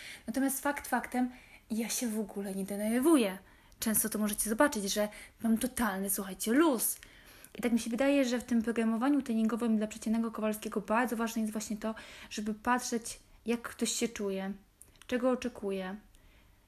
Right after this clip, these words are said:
Żeby to nie było tylko narzucanie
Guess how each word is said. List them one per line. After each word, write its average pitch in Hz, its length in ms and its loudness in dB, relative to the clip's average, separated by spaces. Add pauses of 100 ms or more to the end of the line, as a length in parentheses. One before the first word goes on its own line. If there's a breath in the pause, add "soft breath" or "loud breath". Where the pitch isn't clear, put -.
(160)
Żeby 240 340 2
to 262 120 0
nie 269 140 6
było 277 240 4
tylko 226 520 0
narzucanie 214 920 2